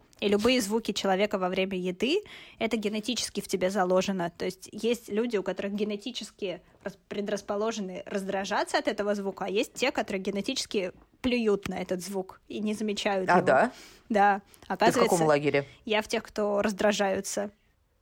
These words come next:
Speaker 2: Да, я не могу. У меня, я умираю просто. Я у, у меня мама была, она вообще была не способна всего этого выносить. Она могла встать в ресторане и уйти,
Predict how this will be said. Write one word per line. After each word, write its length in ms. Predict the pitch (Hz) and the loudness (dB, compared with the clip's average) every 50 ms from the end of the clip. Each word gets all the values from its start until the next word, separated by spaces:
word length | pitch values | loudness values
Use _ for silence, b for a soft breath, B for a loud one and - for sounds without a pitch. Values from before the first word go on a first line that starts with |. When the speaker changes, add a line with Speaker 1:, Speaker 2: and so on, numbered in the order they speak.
| _ - | _ -14
Speaker 2:
Да, 280 | - 143 175 170 156 | -2 2 6 6 6
я 160 | 151 147 156 165 | 6 6 4 4
не 80 | 165 | 4
могу. 180 | 170 170 165 156 | 4 4 4 2
У 180 | 143 - - | 2 2 0
меня, 300 | 165 156 170 180 180 170 | 0 2 4 4 6 4
я 260 | - 147 151 160 170 175 | 4 2 2 2 2 4
умираю 480 | 175 170 165 151 143 135 135 131 131 | 2 0 0 0 2 0 0 -2 -4
просто. 400 | 127 - 156 147 151 - - 151 | -6 -4 -4 -4 -4 -4 -8 -8
Я 160 | 143 147 143 | -2 -2 -2
у, 140 | 151 147 - | 0 0 -2
у 40 | 165 | 0
меня 140 | 165 165 151 | 2 2 4
мама 260 | 151 170 214 262 240 | 4 4 4 4 4
была, 320 | 170 165 151 156 175 175 B B B B B B B B B B - | 2 4 4 6 4 4 B B B B B B B B B B 0
она 360 | 156 170 190 214 208 - - _ _ - - _ - - _ _ - | 2 4 6 6 4 4 0 _ _ -20 -20 _ -20 -20 _ _ -4
вообще 480 | - 175 180 180 - - - - 220 196 | 0 0 0 2 0 -2 2 2 4 4
была 180 | 180 170 160 156 | 6 6 4 4
не 80 | 151 | 2
способна 480 | 147 - 160 156 - 180 165 147 147 135 | 0 0 0 4 4 2 2 2 -2 -6
всего 220 | - - 147 151 151 | -6 -2 0 0 2
этого 180 | 147 151 139 139 | 2 0 -2 0
выносить. 340 | 147 143 143 - 277 - | -2 -2 -2 -2 -2 -2
Она 120 | 208 139 131 | 0 0 0
могла 280 | 143 143 147 147 143 | 0 0 2 0 0
встать 480 | 143 - - - - 175 147 143 - - | 0 -2 -6 0 2 2 2 2 0 -6
в 20 | - | -8
ресторане 420 | 147 147 - 147 151 185 214 226 - | -8 -4 -2 2 2 2 2 2 -2
и 160 | - 170 170 | -4 -6 -6
уйти, 420 | 165 190 180 - - 104 95 113 | -6 -6 -8 -10 -10 -8 -8 -10